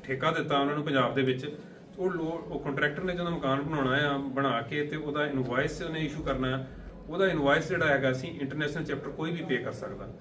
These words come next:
ਜਿਹੜੇ ਉੱਥੇ ਬਿਜ਼ਨਸ ਕੰਮ ਕਰਦੇ ਆ ਇੰਡੀਆ ਦੇ ਵਿੱਚ, ਉਹਨਾਂ ਨੂੰ ਬਾਹਰੋਂ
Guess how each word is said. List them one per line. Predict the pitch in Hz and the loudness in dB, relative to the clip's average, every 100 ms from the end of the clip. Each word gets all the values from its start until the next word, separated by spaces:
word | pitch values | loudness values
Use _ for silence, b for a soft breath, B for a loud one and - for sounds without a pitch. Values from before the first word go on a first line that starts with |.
| B B - | B B -8
ਜਿਹੜੇ | 139 165 | -2 2
ਉੱਥੇ | 185 196 | 2 2
ਬਿਜ਼ਨਸ | 135 139 175 - | 2 2 0 -2
ਕੰਮ | 151 147 | -2 0
ਕਰਦੇ | 139 123 131 | 0 4 4
ਆ | |
ਇੰਡੀਆ | 127 123 120 | 4 4 0
ਦੇ | 120 | 0
ਵਿੱਚ, | 117 117 | -6 -8
ਉਹਨਾਂ | - 156 180 196 | -8 -4 0 2
ਨੂੰ | 180 160 160 | 2 -2 -2
ਬਾਹਰੋਂ | 135 170 170 170 175 | 2 2 2 -2 -4